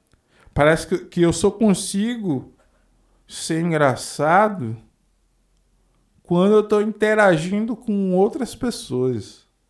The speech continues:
Faço piada.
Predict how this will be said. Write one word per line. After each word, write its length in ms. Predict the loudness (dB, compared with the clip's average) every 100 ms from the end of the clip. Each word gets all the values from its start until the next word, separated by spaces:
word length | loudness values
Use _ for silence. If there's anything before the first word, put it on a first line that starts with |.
| _ _ _ _ _ _ _ _ _ _ _ _ _ _ _ _ _
Faço 380 | -8 -2 -2 -4
piada. 640 | -6 -2 0 0 -4 -10